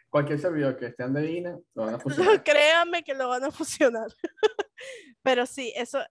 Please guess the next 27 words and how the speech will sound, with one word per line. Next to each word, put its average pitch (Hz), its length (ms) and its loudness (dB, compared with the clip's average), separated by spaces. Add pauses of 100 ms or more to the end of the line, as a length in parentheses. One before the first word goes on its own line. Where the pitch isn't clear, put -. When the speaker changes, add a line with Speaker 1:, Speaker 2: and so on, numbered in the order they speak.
Speaker 2:
eso 262 240 -4
también, 269 460 -6
no 254 100 -2
hemos 302 220 0
hablado 269 260 2
de 262 180 2
eso, 294 200 -10
eso 247 120 -12
también 240 400 -6
va 254 680 2
medio 262 400 -2
a, 196 320 -4 (680)
este, 240 360 -2
a, 220 60 0
Speaker 1:
Ah. 226 500 -10
Speaker 2:
a, - 720 -6
ha 262 40 -4
jodido 277 380 0
mucho 294 380 -8
más 285 160 -2
o 294 80 -2
menos 277 300 -4
en 277 80 -8
los 240 120 -8
servers 233 360 -6
V 240 320 -4
R. 330 240 -6